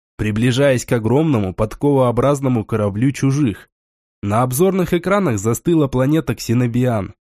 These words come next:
Сколько человек пыталось вообразить её облик? Одни с интересом, иные с ненавистью, третьи с холодным равнодушием созерцателей.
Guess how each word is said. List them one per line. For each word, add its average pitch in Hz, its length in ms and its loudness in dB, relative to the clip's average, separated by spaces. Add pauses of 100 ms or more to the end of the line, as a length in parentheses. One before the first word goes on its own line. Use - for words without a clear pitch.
(420)
Сколько 233 460 0
человек 214 480 2
пыталось 131 460 0
вообразить 135 640 0
её 143 180 2
облик? 120 500 -2 (320)
Одни 101 380 0
с - 100 -4
интересом, 131 720 0
иные 147 400 2
с - 120 -6
ненавистью, 127 680 -2 (140)
третьи 135 460 0
с - 80 -4
холодным 139 500 0
равнодушием 127 760 0
созерцателей. 113 920 -4